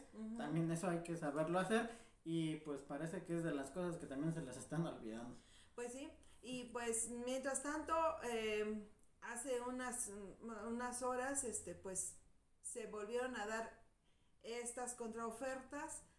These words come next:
Speaker 1: Se está estudiando a ver si se puede llegar a un acuerdo. Sí, ya tenemos noventa y nueve días de no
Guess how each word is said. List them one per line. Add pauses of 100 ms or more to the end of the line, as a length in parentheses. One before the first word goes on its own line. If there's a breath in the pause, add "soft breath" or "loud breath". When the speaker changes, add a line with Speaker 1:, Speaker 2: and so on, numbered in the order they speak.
Speaker 1:
Se
está
estudiando
a
ver
si
se
puede
llegar
a
un
acuerdo.
Sí, (120)
ya
tenemos
noventa
y
nueve
días (680 loud breath)
de
no